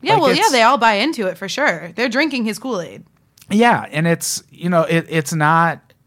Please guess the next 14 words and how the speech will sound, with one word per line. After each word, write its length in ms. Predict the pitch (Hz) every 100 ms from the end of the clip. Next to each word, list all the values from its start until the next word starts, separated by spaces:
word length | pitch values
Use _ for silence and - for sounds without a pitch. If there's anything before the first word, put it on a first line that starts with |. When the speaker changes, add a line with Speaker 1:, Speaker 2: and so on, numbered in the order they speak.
| _ 165
Speaker 2:
it 200 | 151 135
doesn't 280 | 143 160 151
operate 800 | 135 143 165 143 143 127 _ -
much 440 | 123 127 127 -
different 340 | 123 117 117 120
than 120 | 117
any 180 | 120 113
other 160 | 110
cult. 340 | 110 120 170 -
They're 120 | 117
milking 600 | 110 104 110 127 127 131
people 280 | 131 127 131
for 160 | 131 135
money. 460 | 117 104 117 135